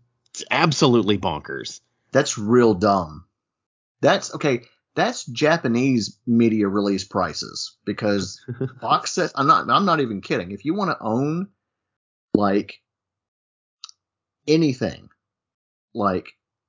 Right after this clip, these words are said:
Speaker 2: two discs, that's, like, eighty to a hundred dollars.
Speaker 1: Oh.
Speaker 2: And that's for a series. So by the end of it, you're gonna end up paying five hundred dollars to own all of it. Or, so, you know,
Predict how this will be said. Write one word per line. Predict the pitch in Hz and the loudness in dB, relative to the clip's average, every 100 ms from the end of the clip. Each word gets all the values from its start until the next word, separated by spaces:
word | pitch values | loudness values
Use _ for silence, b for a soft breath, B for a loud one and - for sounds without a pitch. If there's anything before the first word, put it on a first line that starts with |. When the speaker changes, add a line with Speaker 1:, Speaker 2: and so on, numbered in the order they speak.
| _ | _
Speaker 2:
two | - 175 | -2 0
discs, | 165 147 196 - - - - _ _ _ | 2 2 2 -4 -12 -12 -14 _ _ _
that's, | - 135 - | -8 -8 -2
like, | 135 101 - | -2 -2 -2
eighty | 123 143 | 2 2
to | 139 135 | 0 -2
a | |
hundred | 113 110 107 | -2 -4 -2
dollars. | 90 76 - - - _ _ _ - | -2 -2 -10 -18 -20 _ _ _ -2
Speaker 1:
Oh. | 101 339 - - - _ _ _ _ _ _ _ _ - | 0 2 -2 -8 -20 _ _ _ _ _ _ _ _ -4
Speaker 2:
And | 120 | 0
that's | 131 147 | 0 0
for | - | -2
a | 110 | -2
series. | - 196 160 98 67 - - - _ _ | -2 0 0 0 -6 -16 -18 -20 _ _
So | - 127 | -8 -2
by | 110 | 0
the | 107 92 | 0 0
end | 214 | 0
of | 160 | 2
it, | 120 - | 0 -2
you're | 131 | -4
gonna | 131 | -4
end | 131 135 | -2 -4
up | |
paying | 202 151 127 104 | -2 -2 -2 -2
five | 135 143 143 | 2 2 2
hundred | 135 123 107 | 0 -2 0
dollars | 131 131 87 87 - - _ _ - | -2 -2 -6 -8 -14 -20 _ _ -14
to | - | -6
own | 113 | -2
all | 101 101 92 | 0 -2 -4
of | 78 | -8
it. | - _ _ _ _ _ _ _ _ - | -18 _ _ _ _ _ _ _ _ -6
Or, | 104 | -6
so, | - - | -4 -4
you | 131 | 0
know, | 113 92 92 | 0 -2 -6